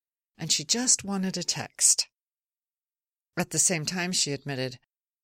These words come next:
"When I get silence, I wish for more. But when I get more, I care so much less. Why?" Within half an hour, not being near her phone, she had two missed calls from the special someone,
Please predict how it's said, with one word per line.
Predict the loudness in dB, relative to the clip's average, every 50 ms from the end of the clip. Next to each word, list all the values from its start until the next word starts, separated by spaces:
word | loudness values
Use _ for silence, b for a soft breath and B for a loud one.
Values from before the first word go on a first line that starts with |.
| _ _
"When | -4 -2
I | -2 -2
get | 0 -2 -2 -2 0 4
silence, | 4 4 6 6 4 4 4 2 2 0 0 0 0 0 0
I | 0 -2 -4
wish | -2 -2 0 0 -2 -2
for | -2 -4 -4 -4
more. | -4 -4 -2 -2 -2 -4 -4 -8 -12 -14 _ _ _ _
But | -4 -2 0
when | 0 0 0
I | 0
get | -2 -6 -8 -6
more, | -4 -2 0 2 2 2 2 2 0 0 0 -2 -4 -6 _ _ _ _ _ _ -6
I | -4 -4 -4
care | -2 -4 -4 -4 -2 -4 -2 0 2
so | 4 4 4 4 2 -2 -6
much | -6 -4 -4 -4 -2 -2 -2 -2
less. | -4 -4 -4 -4 0 2 4 4 4 4 2 -2 _ _ _
Why?" | -12 -8 -8 -6 -6 -6 -6 -6 -6 -8 -12 -14 _ _ _ _ _ _ _ _ _ _ _ _ _ _ _ _ _ _ _ _ _ _ _ _ _ _ -8
Within | -4 0 0 0 0
half | -2 -6 -6 -6
an | -6 -4
hour, | -4 -2 -2 0 0 -2 -2 -4 -6 -6
not | -4 -4 -4 -4 -4
being | -6 -8 -6 -6
near | -6 -8 -8
her | -8 -10 -12
phone, | -10 -8 -6 -6 -6 -8 -10 -12 -16 -18 _ _ _ _ _ 0
she | 0 0 2
had | 0 -4 -4 -4
two | -4 -4 -4
missed | -4 -2 -2 -2 -2 -2 -4
calls | -6 -6 -6 -4 -4 -4 -4 -4
from | -4 -6 -6 -6
the | -2 0
special | 0 0 0 -2 -2 -2 0 2
someone, | 2 2 2 0 -4 -6 -6 -6 -8 -10